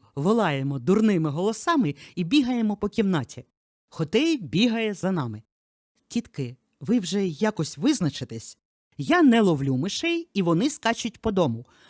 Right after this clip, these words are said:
Вам не подобається. Я ловлю і приношу, вам теж не подобається, так? Бо репетуєте ви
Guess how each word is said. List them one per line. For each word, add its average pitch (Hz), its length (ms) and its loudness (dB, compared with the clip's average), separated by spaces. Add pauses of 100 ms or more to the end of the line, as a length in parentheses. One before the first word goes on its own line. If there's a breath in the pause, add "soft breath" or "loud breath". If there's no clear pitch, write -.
(160 soft breath)
Вам 294 380 4
не 226 200 4
подобається. 113 760 -6 (400 soft breath)
Я 240 220 6
ловлю 233 460 4
і 180 60 -6
приношу, 277 640 2 (140)
вам 311 280 2
теж 262 380 2
не 147 100 0
подобається, 135 680 0
так? - 340 -4 (520 soft breath)
Бо 220 240 4
репетуєте 294 640 4
ви 151 200 -2